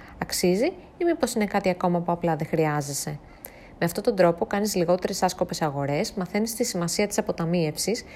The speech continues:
και δεν γεμίζεις τις ντουλάπες σου με άχρηστα και αχρησιμοποιητά αντικείμενα. Όταν μένεις μόνη σου, αναλαμβάνεις το εκατό τοις εκατό την ευθύνη του εαυτού σου.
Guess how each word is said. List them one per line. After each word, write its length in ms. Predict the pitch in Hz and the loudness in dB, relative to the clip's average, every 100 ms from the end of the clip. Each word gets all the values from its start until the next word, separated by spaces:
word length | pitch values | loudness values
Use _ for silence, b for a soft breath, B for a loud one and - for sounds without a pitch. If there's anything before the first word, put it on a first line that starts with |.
| B B | B B
και 120 | 277 | 2
δεν 140 | 269 311 | 4 2
γεμίζεις 320 | 277 247 254 | 4 2 2
τις 180 | - 226 | 0 0
ντουλάπες 440 | 202 196 202 226 | 0 4 4 2
σου 140 | 240 226 | 0 0
με 100 | 190 | 2
άχρηστα 420 | 185 - 190 240 | 0 -2 -4 -2
και 100 | 240 | -2
αχρησιμοποιητά 640 | 240 - 185 165 180 185 190 | -4 -4 -4 -2 0 0 0
αντικείμενα. 640 | 185 - 160 147 135 139 - - - B B B B B B B B - | -2 0 0 0 -2 -8 -12 -20 -20 B B B B B B B B 2
Όταν 300 | 262 359 302 | 2 2 2
μένεις 260 | 269 262 | 2 0
μόνη 320 | 233 202 165 | 2 4 2
σου, 300 | 156 - 170 - | 0 -2 -4 -2
αναλαμβάνεις 640 | 202 202 196 190 233 277 | -2 0 0 0 0 -2
το 100 | - | -4
εκατό 280 | 220 180 247 | -2 0 0
τοις 180 | 247 - | 0 -2
εκατό 280 | - 185 | -2 -2
την 140 | 214 240 | -2 0
ευθύνη 340 | 196 - 208 | -2 0 0
του 120 | 226 | 2
εαυτού 400 | 208 196 - 175 | 2 0 0 0
σου. 220 | 160 - | 0 -6